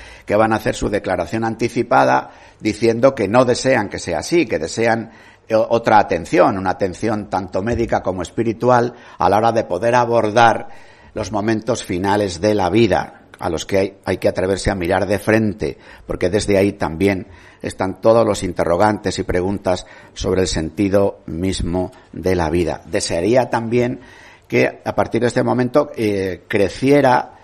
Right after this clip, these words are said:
en España, eh, un movimiento fuerte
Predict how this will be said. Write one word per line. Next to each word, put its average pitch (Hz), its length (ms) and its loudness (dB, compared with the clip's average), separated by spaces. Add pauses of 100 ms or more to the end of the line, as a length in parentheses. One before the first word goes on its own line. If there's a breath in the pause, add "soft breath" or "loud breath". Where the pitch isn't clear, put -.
(400 loud breath)
en 113 200 -6
España, 120 760 -2
eh, 101 520 0 (220)
un 113 280 -4
movimiento 117 840 4
fuerte 127 760 2